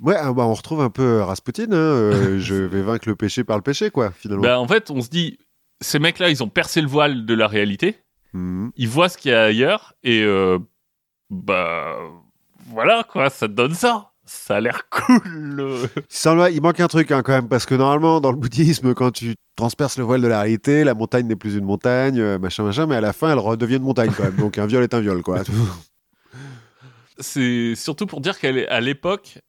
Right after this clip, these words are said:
Speaker 2: on commence à voir la tradition des moines fous et des choses comme ça, euh, de la folie divine,
Speaker 1: Mhm.
Speaker 2: et qui est complètement acceptée par la population.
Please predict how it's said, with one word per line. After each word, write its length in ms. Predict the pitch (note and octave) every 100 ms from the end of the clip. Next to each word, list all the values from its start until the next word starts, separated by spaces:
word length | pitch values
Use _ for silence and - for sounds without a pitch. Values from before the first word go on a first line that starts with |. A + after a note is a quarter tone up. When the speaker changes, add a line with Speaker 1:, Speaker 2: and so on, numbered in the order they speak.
| _
Speaker 2:
on 380 | A#2+ B2 B2 A2
commence 400 | - D3+ E3+ D3
à 60 |
voir 140 | C3+ B2+
la 140 | G2+
tradition 580 | - A2 G#2+ - C3 A#2
des 100 | G2
moines 300 | F#2+ G2+ G#2+
fous 400 | - B2+ B2+ B2
et 80 | F#2+
des 140 | G2+
choses 240 | F#2+ A2 -
comme 180 | A2 G#2+
ça, 260 | C#3+ E3
euh, 380 | C#3+ G#2+ G2+ F#2+ F#2+ _ _ A#2+
de 80 |
la 420 | F#2+ F#2 E2+ - - -
folie 400 | - - B2+ B2+
divine, 460 | A2+ A2 B2+ F#3 A#2 _
Speaker 1:
Mhm. 120 | A#2+ A2+
Speaker 2:
et 120 | B2
qui 120 | C3
est 40 | A2+
complètement 400 | E3+ D#3+ E3 E3+
acceptée 400 | D#3 - A#2 D#3
par 140 | D3+ B2+
la 100 | A2+
population. 500 | A2+ - A2+ -